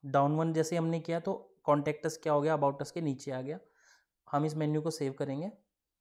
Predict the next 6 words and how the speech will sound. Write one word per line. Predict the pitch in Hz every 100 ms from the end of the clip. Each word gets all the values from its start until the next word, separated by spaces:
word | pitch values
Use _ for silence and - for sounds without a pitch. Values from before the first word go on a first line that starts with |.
| _ _ _ _ _ _ _ _ _ _ _ _ _ _ _ _ _ _ - _ _ 143
यहाँ | 135 135
पे | 151
जाके | 139 143
हम | 147
रिफ्रेश | 131 - 120 -
करेंगे | - -